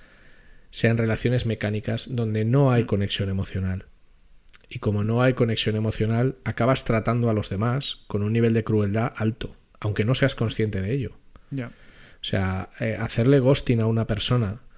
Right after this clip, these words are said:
Speaker 1: eh, no contestarle a la persona con la que estás saliendo dos meses porque ya no quieres seguir con ella, pero ni siquiera tienes el valor de decirle que no quieres seguir con ella con un mensaje, simplemente la bloqueas o la ignoras,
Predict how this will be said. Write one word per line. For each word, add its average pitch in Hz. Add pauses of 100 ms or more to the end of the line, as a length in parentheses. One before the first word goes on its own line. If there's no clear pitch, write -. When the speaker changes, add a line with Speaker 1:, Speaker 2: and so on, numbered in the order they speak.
(560)
Speaker 1:
eh, 95
no 104
contestarle 113
a 110
la 107
persona 107
con 107
la 107
que 104
estás -
saliendo 107
dos 104
meses 113
porque 98
ya 104
no 113
quieres 110
seguir 107
con 104
ella, 110
pero 104
ni 104
siquiera 117
tienes 127
el 110
valor 110
de 107
decirle 107
que 104
no 107
quieres 107
seguir 104
con 98
ella 101
con 104
un 101
mensaje, 101
simplemente 113
la 107
bloqueas 104
o -
la 95
ignoras, 113